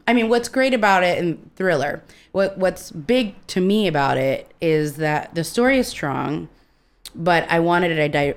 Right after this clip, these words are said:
a diverse cast. So the lead is Latin. The, um, the, uh, other lead, who's a writer, is, is a white male, John, John Rice.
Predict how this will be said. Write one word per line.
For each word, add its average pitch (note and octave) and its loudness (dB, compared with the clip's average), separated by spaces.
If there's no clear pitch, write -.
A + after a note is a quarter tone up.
a D3 -2
diverse C3+ -2
cast. - -14
So D#3+ 2
the E3+ 0
lead E3+ -2
is D#3+ -2
Latin. D3 -6
The, D3 -4
um, C#3+ -6
the, D#3+ -6
uh, C#3+ -6
other G#3 2
lead, D#3+ -2
who's D3+ -2
a D3 -4
writer, C3+ 0
is, C#3 -4
is C#3+ -6
a C#3 -8
white C3+ -8
male, C#3 -8
John, C#3 -6
John C3 -8
Rice. - -12